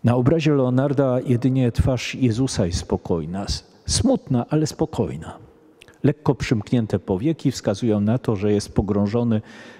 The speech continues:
w wewnętrznej kontemplacji, że widzi coś, czego inni nie mogą widzieć. Być może nawet widzi samobójstwo, e, Judasza. To najpiękniejsza twarz, wzruszająco głęboka,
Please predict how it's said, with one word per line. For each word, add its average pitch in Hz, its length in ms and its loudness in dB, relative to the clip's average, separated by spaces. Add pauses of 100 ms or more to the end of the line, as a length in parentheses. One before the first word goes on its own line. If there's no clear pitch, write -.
(120)
w 101 40 2
wewnętrznej 104 560 0
kontemplacji, 90 880 -2 (340)
że 101 200 0
widzi 143 280 0
coś, 156 400 0
czego 120 280 -2
inni 135 320 4
nie 123 160 4
mogą 117 340 2
widzieć. 92 440 0
Być 123 240 -2
może 117 220 0
nawet 113 280 2
widzi 117 340 0 (920)
samobójstwo, 101 1080 0 (440)
e, 98 60 0
Judasza. 87 640 -2 (2000)
To 110 140 2
najpiękniejsza 139 960 2
twarz, - 640 -4 (720)
wzruszająco 143 800 0
głęboka, 123 760 -2